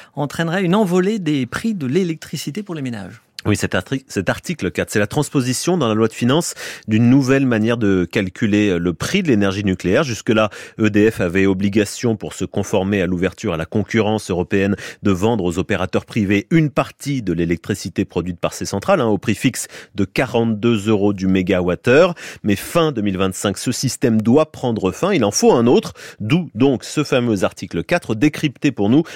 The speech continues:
Speaker 2: par Nicolas Goldberg, associé énergie chez Columbus Consulting.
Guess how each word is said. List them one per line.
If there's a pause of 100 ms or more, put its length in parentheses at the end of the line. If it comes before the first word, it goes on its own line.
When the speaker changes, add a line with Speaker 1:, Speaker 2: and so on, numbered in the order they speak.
(140)
Speaker 2:
par
Nicolas
Goldberg,
associé
énergie (240)
chez
Columbus
Consulting.